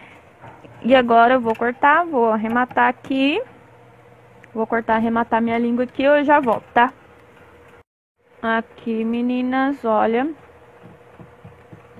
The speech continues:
como que ele fica, todo feio, sem moldar. E agora vamos passar aqui o ponto baixíssimo. Quem não gosta, não acha que não precisa, não tem problema, não passa,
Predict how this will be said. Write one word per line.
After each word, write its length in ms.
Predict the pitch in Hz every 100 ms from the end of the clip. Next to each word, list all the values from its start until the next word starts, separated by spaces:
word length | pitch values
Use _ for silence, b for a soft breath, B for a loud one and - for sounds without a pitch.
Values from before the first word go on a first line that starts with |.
| - - - - - - - - - - - -
como 180 | 226 220
que 120 | -
ele 180 | 214 214 - -
fica, 480 | 220 233 - 269 277 - - -
todo 340 | 240 254 247 - -
feio, 480 | 220 220 240 277 - - - - - - - - -
sem 280 | - 220
moldar. 680 | 226 226 208 202 208 208 240 B B B B B
E 100 | 226
agora 500 | 254 233 247 277 302
vamos 320 | 285 277 285 -
passar 440 | 254 262 247 240
aqui 260 | - - 240
o 260 | 247 247
ponto 380 | 254 233 247 247
baixíssimo. 600 | 240 240 - - - - - - - - - - - - - - - - - - - -
Quem 180 | - 226
não 200 | 226 226
gosta, 500 | 220 226 254 254 -
não 80 | 226
acha 240 | 220 220
que 80 | -
não 100 | 226
precisa, 440 | 220 226 - 240 247
não 160 | 247
tem 180 | 240 240
problema, 400 | 285 320 254 220
não 140 | 226
passa, 420 | 240 - - -